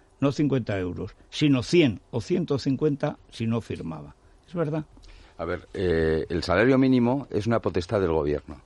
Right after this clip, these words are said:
Speaker 2: O sea,
Speaker 1: Sí.
Speaker 2: eh, cuando se habla del diálogo social, eh, no es un tema del diálogo social, es el gobierno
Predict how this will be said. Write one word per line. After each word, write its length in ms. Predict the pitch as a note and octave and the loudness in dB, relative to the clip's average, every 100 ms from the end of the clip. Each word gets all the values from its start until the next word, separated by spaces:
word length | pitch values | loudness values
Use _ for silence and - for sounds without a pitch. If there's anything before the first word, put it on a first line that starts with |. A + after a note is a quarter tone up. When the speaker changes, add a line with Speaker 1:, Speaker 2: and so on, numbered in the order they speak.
| _ | _
Speaker 2:
O 20 | |
sea, 200 | - F#2+ | -4 -2
Speaker 1:
Sí. 60 | D2+ | -2
Speaker 2:
eh, 140 | D#2 D#2 | -4 -2
cuando 160 | D#2 | -2
se 100 | D#2 | -2
habla 120 | G#2 G#2+ | 0 2
del 100 | G#2 | 2
diálogo 260 | G#2 G#2 | 2 2
social, 460 | G#2 G#2 B2 A#2+ B2 - - | 0 -4 0 2 0 -6 -14
eh, 240 | - G2 F#2+ | -2 0 2
no 200 | G2+ A2+ | 2 4
es 180 | A#2+ - | 2 0
un 120 | E2+ | -4
tema 200 | F2+ D#2 | -2 -2
del 100 | D2+ | -2
diálogo 220 | D2 C#2+ | -2 -2
social, 340 | C#2+ - D#2+ C#2+ | -4 -6 -4 0
es 100 | F2+ | 0
el 120 | F#2+ | 0
gobierno 500 | E2 E2 G#2+ G#2 B2+ | 0 0 0 0 -2